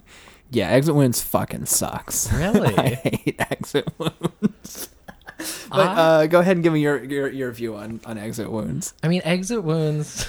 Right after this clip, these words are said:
Speaker 2: <laughs> I wouldn't argue it doesn't suck.
Speaker 1: Yeah.
Speaker 2: But I think that it's, like, I think it's the most ambitious that we've seen so far.
Speaker 1: I will agree with that, um, with, with maybe not as being the most ambitious,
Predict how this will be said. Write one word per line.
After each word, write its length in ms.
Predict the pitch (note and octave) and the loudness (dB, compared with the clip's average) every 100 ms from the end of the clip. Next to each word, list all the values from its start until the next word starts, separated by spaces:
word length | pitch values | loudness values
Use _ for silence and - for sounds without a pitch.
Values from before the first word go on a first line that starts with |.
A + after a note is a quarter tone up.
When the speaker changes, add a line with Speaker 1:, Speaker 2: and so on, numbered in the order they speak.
| - - _ | -10 -20 _
Speaker 2:
<laughs> 800 | - - F#3+ _ - - _ _ | 0 0 -2 _ -20 -20 _ _
I 100 | - | -2
wouldn't 340 | A#2+ C3 D3 D3 | 0 2 0 0
argue 360 | A2 A2+ A2 | -2 -2 -2
it 120 | G#2+ - | -4 -4
doesn't 360 | F#2+ F2+ F2+ | -6 -6 -10
suck. 440 | - - - - - - - | -10 -12 -12 -16 -20 -20 -8
Speaker 1:
Yeah. 240 | A3+ - - | -6 -6 -6
Speaker 2:
But 160 | C3 C#3 | 0 2
I 100 | C#3 | 0
think 300 | C3+ E3+ G#3 | 0 -4 -2
that 140 | C#4+ | -2
it's, 240 | A#3 A3 - | -2 -4 -2
like, 500 | D3+ C3 B2 - - - _ _ _ _ _ _ - _ _ _ _ _ _ | 0 2 0 -10 -20 -20 _ _ _ _ _ _ -20 _ _ _ _ _ _
I 100 | A#2 | -6
think 300 | C3+ E3 E3+ | 0 -2 -2
it's 140 | A#3+ | -6
the 100 | - | -4
most 320 | E3 C#3 C3+ A#2+ | 0 0 0 0
ambitious 1040 | A2+ G#2 F#2+ F#2+ - D3 D#3 - - - _ _ _ _ C3+ - | 0 0 -4 -4 -2 -4 -4 -10 -18 -20 _ _ _ _ -14 -8
that 200 | C3 C3+ | -4 -4
we've 160 | C#3+ C#3+ | -4 -6
seen 240 | - D#3 | -4 -6
so 200 | D3 E3 | -4 -6
far. 440 | D3+ F3 E3 E3+ - | -4 -6 -4 -6 -2
Speaker 1:
I 140 | C3+ C3+ | 2 4
will 340 | C#3+ D#3+ D3+ | 6 6 4
agree 300 | B2+ A#2+ C3 | 2 0 0
with 200 | A#2+ A2 | 0 -2
that, 340 | A#2+ A2+ G#2 - | -4 -2 -4 -4
um, 340 | A2+ A2 G#2+ | -4 -4 -4
with, 320 | A2 - - | -6 -8 -12
with 280 | B2 A2+ - | -6 -6 -4
maybe 200 | C#3+ D3+ | 0 2
not 180 | D#3 C3+ | 2 2
as 180 | B2+ A#2 | 0 -2
being 180 | B2 A2 | -4 -4
the 60 | |
most 300 | G#2+ G#2 - | -4 -4 -6
ambitious, 760 | G#2+ G2+ G2+ - B2 - - | -8 -6 -6 -8 -10 -10 -12